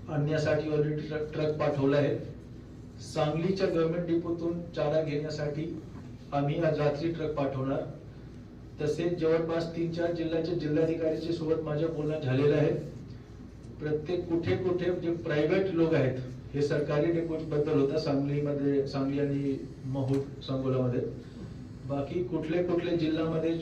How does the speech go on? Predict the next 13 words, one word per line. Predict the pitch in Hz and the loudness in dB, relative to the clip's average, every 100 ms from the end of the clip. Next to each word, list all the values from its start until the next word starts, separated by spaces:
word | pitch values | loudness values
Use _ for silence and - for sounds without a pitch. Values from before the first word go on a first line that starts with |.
| - - | -4 2
प्रायव्हेट | 147 151 175 180 180 - - - | 4 6 6 2 -2 -8 -12 -4
जे | 147 | 2
लोक | 147 151 | 4 6
आहेत, | 143 | 6
ज्यांच्याकडे | 135 135 151 151 156 156 - | 6 4 2 2 2 2 0
मूळ | 143 147 | -2 -2
घासचा | 151 156 160 165 156 156 143 - - - | 2 4 4 4 4 4 0 -6 -12 -4
साठा | 139 135 135 | 0 0 0
आहे, | 120 117 - - - - - - - - - 156 | 0 -4 -6 -12 -14 -16 -14 -14 -14 -16 -8 0
त्याप्रमाणे | 156 160 170 170 170 | 2 2 0 0 -2
मी | 175 156 | -2 0
मोठा | 156 156 175 185 180 175 - - - - - 147 | 0 0 2 4 4 2 -4 -12 -16 -16 -10 -2
already | 147 151 160 | 0 4 4